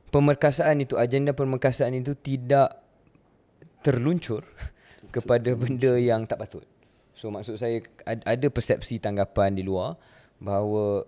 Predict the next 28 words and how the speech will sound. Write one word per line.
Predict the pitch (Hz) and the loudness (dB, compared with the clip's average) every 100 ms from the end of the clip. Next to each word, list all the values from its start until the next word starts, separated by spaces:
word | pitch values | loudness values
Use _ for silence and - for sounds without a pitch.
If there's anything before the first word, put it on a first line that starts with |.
| _ - - - | _ -20 -18 -8
bila | 120 165 | -2 0
kita | 147 - | 0 -2
nak | 151 | -4
cuba | 120 135 139 | -4 -2 0
memperkasakan | 131 131 117 107 127 120 135 123 123 | 0 -4 -8 -2 -2 0 -2 0 -2
S | 113 - 127 | -2 0 0
M | 127 | 0
E, | 123 123 123 | 0 -2 -4
I | 110 | -6
K | - 123 | -6 -2
S, | 117 113 | -2 -2
Bumi | 120 117 | -4 -6
Putra | 120 123 110 | -6 -2 -2
ni, | 117 160 _ _ _ - | -2 -12 _ _ _ -4
dia | 113 120 | 2 2
akan | 131 123 | 2 2
jadi | 117 117 127 127 - | 4 2 0 -4 -8
apa | 107 - | -10 -4
yang | 113 | -4
K | 120 | -4
J | 117 127 | -2 -2
sendiri | 123 123 113 | -2 -4 -2
pernah | 117 117 | -2 -4
sebut, | 113 113 80 | -4 -6 -4
iaitu | 98 - 107 98 92 | -4 -6 -8 -8 -4
the | 95 92 87 - - | -2 -2 -4 -8 -12
grant | 101 117 113 | -4 0 0
chaser. | 110 107 - 87 | -2 -10 -10 -14